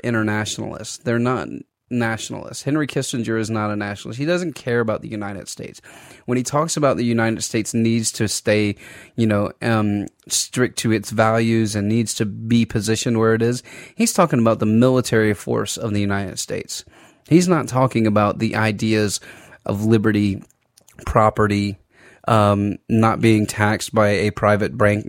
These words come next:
banking syndicate, you know, those types of things. He's not talking about that.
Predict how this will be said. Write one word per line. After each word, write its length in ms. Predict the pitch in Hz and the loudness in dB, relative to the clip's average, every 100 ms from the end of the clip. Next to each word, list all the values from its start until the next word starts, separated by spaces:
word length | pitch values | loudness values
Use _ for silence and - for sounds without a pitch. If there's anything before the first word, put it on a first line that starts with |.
| 104 | 0
banking 360 | 107 107 117 107 | 0 0 -2 0
syndicate, 580 | 117 110 107 113 - - - - - _ | 0 0 2 0 0 -6 -20 -20 -20 _
you 140 | - 113 | 2 4
know, 160 | 107 | 4
those 440 | 104 104 117 135 123 | 0 2 4 6 4
types 240 | 110 104 | 0 -2
of 80 | - | -6
things. 220 | - 104 | -8 -4
He's 320 | - 135 127 | 2 2 4
not 320 | 120 117 107 - | 4 4 2 0
talking 380 | 113 110 104 | 0 0 -2
about 320 | 95 104 - - | -6 -8 -8 -8
that. 340 | 104 - - | -6 -8 -16